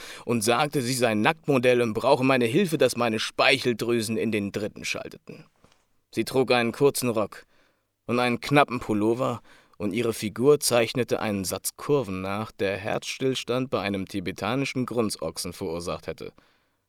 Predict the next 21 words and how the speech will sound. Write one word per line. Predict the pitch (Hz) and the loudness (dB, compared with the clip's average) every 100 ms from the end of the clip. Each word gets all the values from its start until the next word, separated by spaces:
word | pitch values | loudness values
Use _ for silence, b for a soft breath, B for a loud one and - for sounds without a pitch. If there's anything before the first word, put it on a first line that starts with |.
| _ - | _ 2
"Was | 135 - | 2 6
kann | 170 | 6
ich | 175 160 | 6 4
für | 180 | 2
dich | 175 - | 2 2
tun, | 190 208 | 2 2
Kleines?" | - 95 67 - - - _ _ _ _ _ _ _ | 0 -6 -8 -12 -14 -16 _ _ _ _ _ _ _
"Ich | 226 214 | 2 4
möchte, | 233 233 - 254 254 B B | 6 4 2 -2 -2 B B
dass | 240 | 0
Sie | 240 | 2
jemanden | 233 240 233 240 | 2 4 4 2
finden." | 233 247 262 - 131 - _ _ _ _ _ _ | 0 2 0 -2 -10 -10 _ _ _ _ _ _
"Und? | 123 143 160 - _ _ _ _ _ | 2 2 -2 -12 _ _ _ _ _
Hast | 123 110 | -2 0
du | 123 | 0
schon | - 120 | 0 0
mit | 123 | 0
der | 135 | -2
Polizei | 131 139 143 131 110 | -2 -2 0 -2 -2
versucht?" | 117 113 143 - _ | -4 -6 -8 -10 _